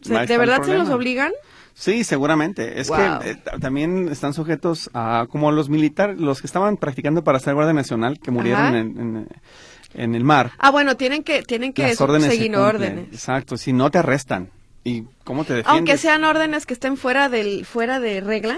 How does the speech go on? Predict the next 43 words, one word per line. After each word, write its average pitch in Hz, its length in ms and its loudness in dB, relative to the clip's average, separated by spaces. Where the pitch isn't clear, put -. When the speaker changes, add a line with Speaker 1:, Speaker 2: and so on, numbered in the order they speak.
Speaker 2:
Pues 127 120 -10
como 123 220 -4
son 139 160 0
los 175 140 4
mandos, 175 300 2
Speaker 1:
O - 20 -10
sea, - 80 4
Speaker 2:
te 269 80 2
Speaker 1:
si 330 80 2
yo 349 100 4
Speaker 2:
cuadran 285 300 8
Speaker 1:
le 208 60 6
ordeno, - 180 4
Speaker 2:
los 127 100 2
procesos, 147 300 0
Speaker 1:
si 285 60 0
yo 311 40 2
Speaker 2:
¿eh? 330 60 4
Speaker 1:
le 370 60 2
ordeno 359 280 0
que 330 140 0
golpee 277 960 0
a 226 140 2
fulano 233 440 -2
sin 262 220 -4
ningún, 202 760 -6
¿lo 190 240 -6
va 196 100 -6
a - 20 -4
hacer? 262 260 -6
Speaker 2:
No 123 400 0
Speaker 1:
No, 208 260 4
Speaker 2:
sé 269 60 2
si, - 60 -6
Speaker 1:
¿cómo 269 200 4
Speaker 2:
no 254 100 2
sé 214 100 2
Speaker 1:
no? - 80 2
Speaker 2:
si 190 60 4
a 151 40 4
ese 165 180 2
nivel, 147 460 6
pero, 117 440 2